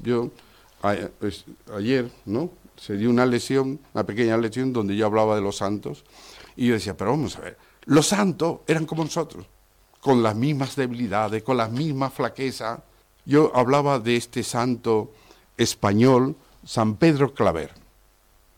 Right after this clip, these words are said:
porque siempre me ha llamado la atención este santo, porque este santo dice que nunca tuvo vocación, no tenía vocación, según los cánones, porque él estudió con los jesuitas,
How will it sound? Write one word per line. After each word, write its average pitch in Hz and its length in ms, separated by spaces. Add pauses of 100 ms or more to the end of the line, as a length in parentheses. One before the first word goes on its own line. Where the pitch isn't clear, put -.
porque 117 180
siempre 160 280
me 143 120
ha 147 60
llamado 131 300
la 107 100
atención 92 380
este 87 200
santo, - 360 (640)
porque 156 260
este 185 200
santo 127 340
dice 123 300
que 127 100
nunca 127 340
tuvo 104 220
vocación, - 440 (580)
no 196 180
tenía 190 260
vocación, 170 540
según 160 420
los 151 160
cánones, 85 640 (720)
porque 110 220
él 123 80
estudió 127 360
con 135 100
los 117 140
jesuitas, 85 680